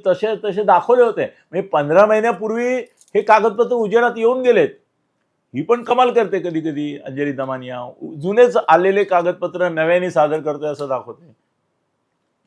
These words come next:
Already आलेले होते आणि त्याच्यावर कुठलीही ॲक्शन घेतली गेलेली नव्हती. याचं कारण ॲक्शन घेण्याजोगे काही नव्हतं. सरकारी खात्यांची एक कार्यपद्धती असते आणि एक लक्षात ठेवा, हे आयएएस, आयपीएस ऑफिसर जे असतात किंवा हे असतात ना, ते कायद्यामध्ये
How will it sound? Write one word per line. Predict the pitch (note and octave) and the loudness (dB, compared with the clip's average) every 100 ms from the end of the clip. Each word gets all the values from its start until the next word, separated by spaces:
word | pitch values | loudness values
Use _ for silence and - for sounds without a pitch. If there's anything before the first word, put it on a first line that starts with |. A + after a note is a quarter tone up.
| G3+ | -14
Already | A#3+ C4 | -6 -4
आलेले | A3+ A3 A#3 | -2 0 0
होते | A3 G3+ F3+ E3+ - | 0 -2 -8 -10 -12
आणि | - E3 | -12 -8
त्याच्यावर | D3+ F#3 F#3+ | -8 -6 -6
कुठलीही | E3 C#3 G3 A3 | -8 -10 -2 -2
ॲक्शन | E3+ F#3+ F#3 | -2 -8 -8
घेतली | D#3 - | -8 -6
गेलेली | D#3 D3 C#3+ C#3+ | -8 -6 -8 -10
नव्हती. | B2 D3 | -14 -10
याचं | D3+ C#3+ | -10 -8
कारण | E3+ F3 F#3 | -6 -6 -6
ॲक्शन | D3+ - F3+ | -8 -8 -8
घेण्याजोगे | F3 E3+ E3+ E3+ F3+ | -6 -6 -6 -6 -6
काही | F3+ F#3 | -8 -8
नव्हतं. | F#3 E3+ D3+ _ _ _ | -8 -10 -14 _ _ _
सरकारी | - G#2+ - E3+ G#3 - | -8 -8 -4 0 0 -2
खात्यांची | C3 B2 D3+ E3 G3 | -4 -4 -8 -10 -4
एक | G3 G3 | -4 0
कार्यपद्धती | A#2+ C#3 D3+ B2+ C3 C3 | 0 0 -2 -6 -8 -6
असते | A2+ - C#3+ F#3+ | -8 -8 -10 -8
आणि | F#3 C3 D3 | -8 -8 -8
एक | D#3 - | -10 -10
लक्षात | G2+ - A2 | -16 -10 -12
ठेवा, | - F#2+ E2+ _ _ _ _ | -10 -14 -16 _ _ _ _
हे | B2+ | -4
आयएएस, | C3+ A2 G2+ C#3 D3+ | -4 0 0 0 0
आयपीएस | B2 - B2 A#2 | -6 -6 -10 -6
ऑफिसर | A#2 F#2+ G#2+ - | -6 -6 -12 -14
जे | G#2 G2+ | -14 -10
असतात | G2 F2+ F#2 F2 F2 - | -10 -12 -12 -12 -12 -16
किंवा | G2+ A2+ | -14 -14
हे | G#2+ | -14
असतात | F#2+ E2+ D#2+ | -16 -18 -20
ना, | F2 - _ _ _ D3 | -20 -20 _ _ _ -4
ते | F#3+ | -2
कायद्यामध्ये | G3+ - A2+ A2 A2+ D#3+ E3 D#3 C#3+ | -2 -2 2 2 0 -4 -6 -8 -6